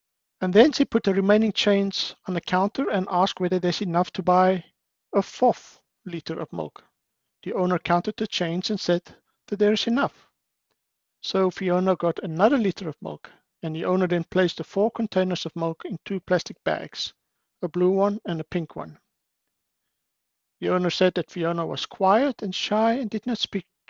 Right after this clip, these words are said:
to anyone else. According to Fiona's mother,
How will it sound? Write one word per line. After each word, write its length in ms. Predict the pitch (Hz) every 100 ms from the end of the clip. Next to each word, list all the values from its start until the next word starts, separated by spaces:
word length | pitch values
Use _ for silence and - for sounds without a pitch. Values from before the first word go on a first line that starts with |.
| _
to 120 | - 175
anyone 400 | 180 170 160 151
else. 400 | 76 - - - _ _ _ _ _ _ _ _ _ _ _ _ _ _ _ _ _ -
According 340 | - 269 330
to 120 | - 254
Fiona's 480 | 220 214 214 -
mother, 360 | 185 196 165 165